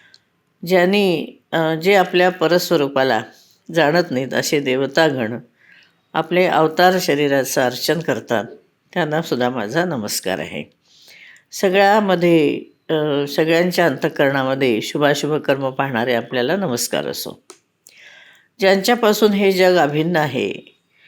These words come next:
नंतर जगाचे जे अधिकरण आहेत, योगी यांचं जे ध्येय आहेत, अव्यय आहेत, ज्यांच्यामध्ये हे संपूर्ण विश्व ओतप्रोत भरलेलं आहे असं अक्षर,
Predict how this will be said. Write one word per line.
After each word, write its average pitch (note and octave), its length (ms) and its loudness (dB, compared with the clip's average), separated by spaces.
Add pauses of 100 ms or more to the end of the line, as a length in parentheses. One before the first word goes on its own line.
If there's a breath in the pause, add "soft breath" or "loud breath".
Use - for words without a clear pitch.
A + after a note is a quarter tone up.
(360 soft breath)
नंतर E3+ 360 2
जगाचे E3 520 0
जे E3 100 0
अधिकरण C#3+ 540 0
आहेत, B2 200 -2
योगी C#3 280 0
यांचं C#3+ 360 -2
जे C#3 260 -2
ध्येय D#3+ 480 0
आहेत, A2 340 -4 (760 soft breath)
अव्यय E3 400 2
आहेत, B2 340 -2 (160)
ज्यांच्यामध्ये C3+ 640 -2
हे D3 160 0
संपूर्ण C#3 520 -2
विश्व C#3 380 -4
ओतप्रोत C#3+ 580 -4
भरलेलं C#3 480 -4
आहे A#2+ 180 -2
असं A2+ 260 -2
अक्षर, C#3 560 -2